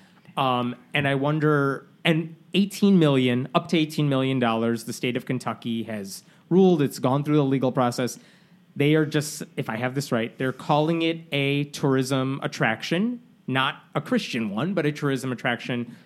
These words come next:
And because of that, if they get a certain amount of sales, the state will give them some of the money back, up to eighteen million dollars, if they can get enough attendance there. Um, did, what sort of conflicts did you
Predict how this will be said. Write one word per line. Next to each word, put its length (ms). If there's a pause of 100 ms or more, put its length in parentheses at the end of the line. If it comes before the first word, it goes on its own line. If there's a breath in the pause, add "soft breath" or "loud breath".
(120)
And 100
because 300
of 80
that, 200
if 140
they 120
get 180
a 40
certain 240
amount 200
of 40
sales, 560
the 140
state 300
will 120
give 280
them 160
some 240
of 80
the 60
money 280
back, 360 (120)
up 200
to 200
eighteen 320
million 320
dollars, 580 (360 soft breath)
if 200
they 180
can 200
get 280
enough 220
attendance 500
there. 380 (720 soft breath)
Um, 360 (120)
did, 240
what 200
sort 160
of 80
conflicts 560
did 160
you 420